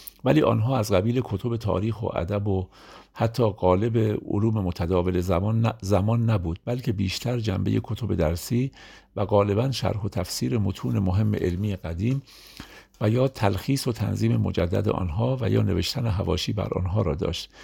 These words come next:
و تألیفات اساسی جدید که به زبان عربی باشند در این دوره کمتر و علی الاغلب منحصر به مسائلی بود که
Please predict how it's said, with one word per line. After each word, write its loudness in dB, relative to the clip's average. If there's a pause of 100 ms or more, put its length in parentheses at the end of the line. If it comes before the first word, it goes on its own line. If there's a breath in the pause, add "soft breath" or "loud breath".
(360 loud breath)
و -4
تألیفات 0
اساسی -2
جدید 0
که -6
به -2
زبان 0
عربی 0
باشند -2 (460 loud breath)
در 0
این 2
دوره 2
کمتر -2
و 0
علی 0
الاغلب 0
منحصر 0
به -2
مسائلی 0
بود 0
که 0